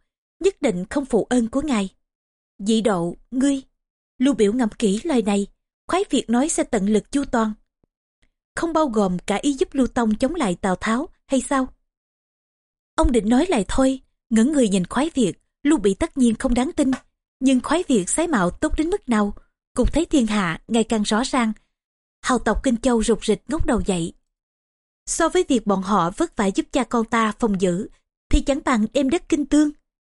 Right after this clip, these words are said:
dâng cho Tào Tháo, vừa tránh được họa binh đau, lại bảo toàn được điển sản của mình. Không cho Lưu Bị dòm ngó cạnh sườn, chưa biết chừng ngày sau còn kiếm được một chức quan dưới quyền Tào Tháo.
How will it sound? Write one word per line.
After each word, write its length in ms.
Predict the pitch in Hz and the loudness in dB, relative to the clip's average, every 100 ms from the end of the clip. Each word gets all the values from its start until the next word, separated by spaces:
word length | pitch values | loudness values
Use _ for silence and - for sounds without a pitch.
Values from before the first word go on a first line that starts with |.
| _ 196 | _ -2
dâng 240 | 240 220 | 0 0
cho 120 | 240 | 0
Tào 180 | 233 190 | -2 -4
Tháo, 340 | - 226 277 370 _ _ _ - | -2 -2 -2 -6 _ _ _ 0
vừa 80 | 269 | 0
tránh 200 | 294 320 | 0 0
được 160 | 311 262 | 0 0
họa 200 | 208 180 | 0 0
binh 200 | 196 226 | 0 0
đau, 260 | 233 226 - _ - | 0 -2 -6 _ -4
lại 140 | 226 | 0
bảo 140 | 240 | 0
toàn 300 | 294 247 220 | 0 0 0
được 220 | 202 196 - | 0 -2 -2
điển 160 | 226 214 | -2 0
sản 180 | 208 214 | 0 -2
của 160 | 294 | -2
mình. 200 | 285 247 - _ _ _ _ _ _ _ _ _ - | 0 0 -2 _ _ _ _ _ _ _ _ _ -4
Không 180 | 359 320 | -4 0
cho 140 | 330 | 2
Lưu 160 | 311 277 | 2 2
Bị 240 | 208 180 - | 0 0 0
dòm 180 | 214 | -2
ngó 160 | 202 262 | 0 -2
cạnh 240 | 294 190 | -2 -4
sườn, 300 | 190 233 208 196 _ _ _ _ _ _ | 0 0 0 -2 _ _ _ _ _ _
chưa 120 | 311 | 0
biết 220 | 349 403 | 2 2
chừng 140 | - 202 | 0 -2
ngày 160 | 208 185 | -2 -2
sau 340 | - 233 220 - _ _ | -2 -2 -2 -6 _ _
còn 160 | - 247 | -2 0
kiếm 160 | 339 381 | -2 0
được 140 | 233 | 0
một 180 | 202 196 | 0 -2
chức 140 | 339 - | -4 -2
quan 240 | 269 262 254 _ | 0 0 -2 _
dưới 140 | 233 320 | -2 0
quyền 160 | 277 196 | 0 -2
Tào 160 | 190 | -2
Tháo. 340 | 180 202 233 | -4 -2 -2